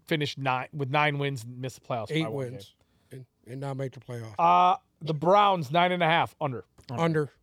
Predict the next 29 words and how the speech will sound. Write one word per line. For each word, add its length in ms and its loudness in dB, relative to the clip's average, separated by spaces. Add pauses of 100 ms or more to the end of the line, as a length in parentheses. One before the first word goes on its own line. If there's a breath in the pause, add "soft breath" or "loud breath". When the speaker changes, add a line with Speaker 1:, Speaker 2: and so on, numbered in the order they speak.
(520)
Speaker 1:
Under. 340 0 (880 soft breath)
Speaker 3:
Too 100 -4
Speaker 2:
Watson, 420 2
Speaker 3:
much, 80 -12
too, 140 -10
Speaker 2:
if 60 -10
Speaker 3:
too, 100 -2
Speaker 2:
Watson 320 2
Speaker 3:
too 180 4
Speaker 2:
sitting 160 2
out 180 6
the 80 -2
year, 180 0
Speaker 3:
dysfunctional. 80 -2
Speaker 2:
they're 100 -4
done. 300 -6 (160)
Speaker 1:
Well, 340 4
again, 480 2 (500)
it's 260 -6 (280)
next 400 2
to 100 -2
physically 520 -2
impossible 560 2
that 120 -2
Deshaun 420 2
Watson's 460 0
missing 400 -4
this 140 -2
season. 380 -12